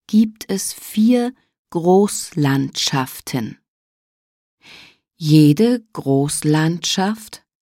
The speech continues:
hat typische Merkmale.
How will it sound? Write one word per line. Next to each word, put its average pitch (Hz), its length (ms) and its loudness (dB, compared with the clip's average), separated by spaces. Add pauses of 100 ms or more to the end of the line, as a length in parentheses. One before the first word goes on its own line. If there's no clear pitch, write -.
hat 220 480 -4 (160)
typische 170 840 0 (280)
Merkmale. 131 1200 2